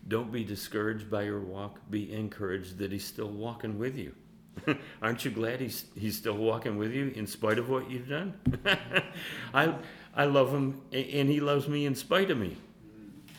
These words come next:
But he continues to grab a hold of me and take me. And I'm so thankful.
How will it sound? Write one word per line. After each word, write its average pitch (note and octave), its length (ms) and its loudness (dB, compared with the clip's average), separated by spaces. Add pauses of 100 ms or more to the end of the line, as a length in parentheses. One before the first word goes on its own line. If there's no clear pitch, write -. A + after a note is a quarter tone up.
(260)
But A2+ 180 0
he A2+ 80 -4
continues C3+ 640 -2
to C#3+ 80 -4
grab A#2+ 320 0
a - 20 -6
hold C3 280 -2
of A#2 60 -2
me F#2 180 -2
and F2 100 -6
take - 320 -10
me. D2 100 -14 (1080)
And F#2+ 140 -12
I'm A#2 100 -6
so B2 200 -2
thankful. B2+ 520 -8